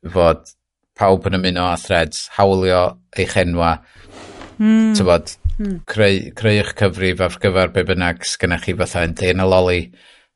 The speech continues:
Speaker 1: ni a ballu. So, ma', ma' rheina yn bodoli ar Threads yn syth bin.
Speaker 2: Mm.
Speaker 1: Yym, so, yy, yd-, yd-, ydi Cyw arno fo?
Speaker 2: Ydyn. Geswn ni,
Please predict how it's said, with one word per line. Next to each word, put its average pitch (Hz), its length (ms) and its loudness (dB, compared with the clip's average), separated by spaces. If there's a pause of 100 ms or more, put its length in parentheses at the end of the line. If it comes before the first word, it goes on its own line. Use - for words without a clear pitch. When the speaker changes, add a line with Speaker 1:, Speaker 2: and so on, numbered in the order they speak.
Speaker 1:
ni 101 340 4
a 107 160 -2
ballu. 98 400 2 (840)
So, 98 380 2
ma', 98 260 -2
ma' 95 200 -2
rheina 104 480 4
yn 95 160 -4
bodoli 87 500 0 (720)
ar 92 180 2
Threads - 800 -2
yn 85 200 -6
syth 87 360 -2
bin. 80 300 0
Speaker 2:
Mm. 104 240 2
Speaker 1:
Yym, 82 240 0 (1160)
so, 104 220 4 (880)
yy, - 880 -12 (140)
yd-, 127 260 -2
yd-, 117 160 2 (140)
ydi 123 280 -2
Cyw 156 320 2
arno 190 280 2
fo? 269 120 4 (540)
Speaker 2:
Ydyn. 220 480 0
Geswn 262 360 0
ni, 302 100 0